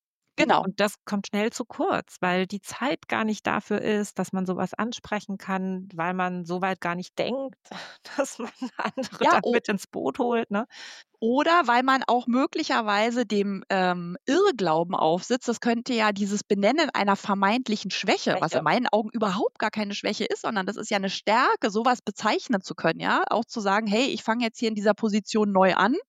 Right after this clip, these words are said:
Speaker 1: ja? Das wird am Anfang ein bisschen ruppelig, wir kennen uns vielleicht auch nicht und möglicherweise läuft auch alles nicht so richtig, äh, da, da um Verständnis zu bitten und das ganz klar anzusprechen. Ich hatte zum Beispiel in meinem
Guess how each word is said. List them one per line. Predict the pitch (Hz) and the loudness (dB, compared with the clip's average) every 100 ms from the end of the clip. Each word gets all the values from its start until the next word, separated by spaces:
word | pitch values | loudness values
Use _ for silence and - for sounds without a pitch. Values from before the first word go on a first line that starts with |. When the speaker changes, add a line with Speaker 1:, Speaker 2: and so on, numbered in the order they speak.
| - | 2
Speaker 1:
ja? | 170 202 415 _ _ | 4 6 4 _ _
Das | - 214 | -2 0
wird | 262 220 | 2 2
am | 208 | 2
Anfang | 180 226 262 | 0 0 0
ein | 240 | 0
bisschen | 226 226 | -2 -2
ruppelig, | 190 247 339 311 403 - | -2 0 2 2 0 -2
wir | 226 | 0
kennen | 240 254 | 0 0
uns | 302 - | -8 -4
vielleicht | 294 294 320 - | 0 0 0 -2
auch | 277 | -2
nicht | 285 339 - | 0 -2 -2
und | 247 | -4
möglicherweise | 233 247 269 233 208 202 | -4 -4 -4 -2 -2 0
läuft | 208 233 480 - | 0 0 0 -4
auch | 196 | -2
alles | - 196 202 | -2 -4 -6
nicht | 196 - | -8 -4
so | |
richtig, | 190 202 - 302 349 | -2 -2 0 -2 0
äh, | - 247 233 | 0 0 0
da, | 233 - | -4 -4
da | 226 202 | 0 2
um | 247 | 0
Verständnis | 247 233 208 247 277 | -2 -2 -2 -4 -6
zu | - 254 | -8 -6
bitten | 277 302 370 - - - - - | -6 -4 -10 -10 -16 -14 -14 -2
und | 262 233 | 0 2
das | 220 | 0
ganz | 226 233 - | 0 0 -2
klar | - 233 240 | 0 2 2
anzusprechen. | 330 - 427 - 135 165 143 _ _ _ _ _ _ | 0 -6 -8 -2 -4 -4 -10 _ _ _ _ _ _
Ich | - 233 | -4 0
hatte | 233 277 | 0 0
zum | 262 | 2
Beispiel | 247 254 - 262 269 - - - - | 2 2 2 4 4 4 -14 -10 -2
in | 233 | 2
meinem | 214 226 | 4 4